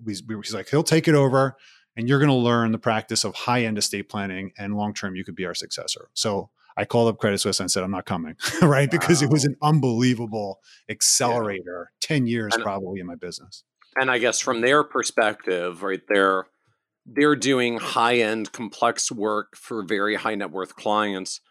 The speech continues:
Speaker 2: in an agency that was, uh, just as many, I'm presuming back then, like,
Speaker 1: Mm-hmm.
Speaker 2: much more focused on sales transaction volume, right? I mean, if you go back for a lot of firms that day,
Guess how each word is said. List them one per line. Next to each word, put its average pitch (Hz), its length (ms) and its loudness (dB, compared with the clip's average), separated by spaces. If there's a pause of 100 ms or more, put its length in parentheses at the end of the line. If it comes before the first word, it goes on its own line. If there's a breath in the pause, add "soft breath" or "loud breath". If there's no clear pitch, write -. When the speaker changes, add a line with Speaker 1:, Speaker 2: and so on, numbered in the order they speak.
(440)
Speaker 2:
in 117 140 2
an 110 160 2
agency 107 720 0
that 101 320 -2
was, 98 520 2
uh, - 120 -10
just - 260 -4
as 87 140 -8
many, 92 280 -4
I'm 87 140 -10
presuming 95 400 -6
back 87 240 -8
then, 87 280 -4
like, 87 160 -12
Speaker 1:
Mm-hmm. 123 280 -8
Speaker 2:
much 117 300 0
more 107 160 -2
focused 101 640 -2
on 90 500 0 (480)
sales 107 400 2
transaction 98 800 -2
volume, 90 840 -4
right? 98 160 0
I 82 40 -8
mean, 87 140 -6
if 80 100 -14
you 101 100 -4
go 98 160 0
back 95 240 0
for 90 160 -6
a 87 60 -2
lot 95 180 4
of 104 80 -2
firms 95 280 -2
that 95 200 -2
day, 90 380 0